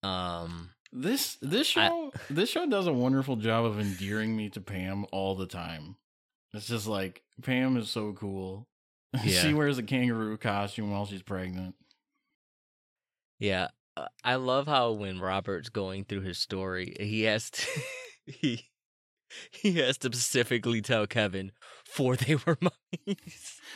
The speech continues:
Speaker 2: Oh, you know what was a dumb part of that episode? Was when Robert California talked to Meredith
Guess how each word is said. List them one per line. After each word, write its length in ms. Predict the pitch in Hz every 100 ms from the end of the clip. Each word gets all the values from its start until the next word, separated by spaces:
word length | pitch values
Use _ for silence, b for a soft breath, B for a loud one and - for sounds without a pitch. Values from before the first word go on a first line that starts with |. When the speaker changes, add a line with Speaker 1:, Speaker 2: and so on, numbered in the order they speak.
| B B B -
Speaker 2:
Oh, 240 | 156 139
you 240 | 120 127
know 140 | 156 220
what 260 | 269 269
was 160 | 139 143
a 80 | 123
dumb 420 | 101 95 98 110
part 340 | 113 110 113 110
of 80 | 107
that 220 | 104 101
episode? 680 | 101 110 107 113 117 117 - b b
Was 420 | 113 110 101 95 - _ _
when 480 | 104 104 104 101 - _ _
Robert 360 | 101 104 107 107
California 460 | 110 104 104 104 101
talked 240 | 101 101
to 60 | 92
Meredith 600 | 90 90 107 110 113